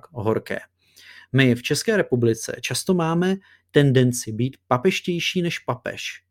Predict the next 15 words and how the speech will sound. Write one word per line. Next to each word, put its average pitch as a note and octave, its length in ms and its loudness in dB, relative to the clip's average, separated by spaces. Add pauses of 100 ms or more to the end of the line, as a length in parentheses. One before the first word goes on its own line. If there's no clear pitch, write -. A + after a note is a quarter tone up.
(440)
Eh, A#2+ 100 -2
dělat D#3 360 2
některé D3+ 480 0
věci D#3+ 600 0 (560)
extrémně E3 840 -2
silově D3 600 2
a D3+ 40 -8
intenzivně, C#3 720 -4
i - 80 -8
když C3 160 -2
by C#3 100 -6
to D3 100 -4
mohlo D3 220 -2
být D#3 200 -4
postupné, B2+ 680 -2